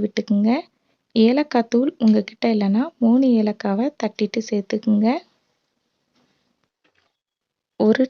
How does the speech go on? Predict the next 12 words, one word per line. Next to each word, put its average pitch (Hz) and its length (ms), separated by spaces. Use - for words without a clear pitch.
சிட்டிகை 214 420
அளவுக்கு 196 400
உப்பு 202 160
சேர்த்துட்டு 202 420
கலந்து 196 340
விட்டுக்குங்க. 196 500
ஸ்வீட்டை 262 460
பேலன்ஸ் 208 460
பண்றதுக்காக 196 680
கொஞ்சமா 202 360
உப்பு 202 240
சேர்த்தா 208 300